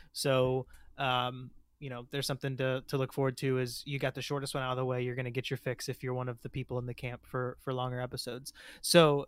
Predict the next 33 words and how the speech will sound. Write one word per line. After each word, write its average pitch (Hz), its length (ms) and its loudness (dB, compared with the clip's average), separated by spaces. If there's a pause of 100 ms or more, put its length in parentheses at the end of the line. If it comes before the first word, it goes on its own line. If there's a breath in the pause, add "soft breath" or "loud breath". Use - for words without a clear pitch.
uh, 139 340 6
next 147 240 2
Sunday, 165 240 4
we 147 380 2
have 131 260 0
a 127 80 -4
fifty-eight 135 500 -2
minute 135 260 -2
episode 127 480 -4
to 131 80 -4
look 123 140 -4
forward 127 260 -6
to. 143 180 -4 (160)
So - 180 -4
season 135 320 -4
eight, 135 120 0
episode 139 340 -4
two 139 100 -4
is 123 140 -6
fifty-eight 151 520 -4
minutes, 139 300 -4
according 131 380 -6
to 127 160 -10
this, 127 360 -6
uh, 123 340 -8 (600)
graph 127 340 0
I'm 123 140 -6
looking 120 280 -10
at. 123 160 -8 (540 soft breath)
Season, 139 680 0
uh, 156 120 2
or, 143 320 2 (160)
uh, 151 60 -2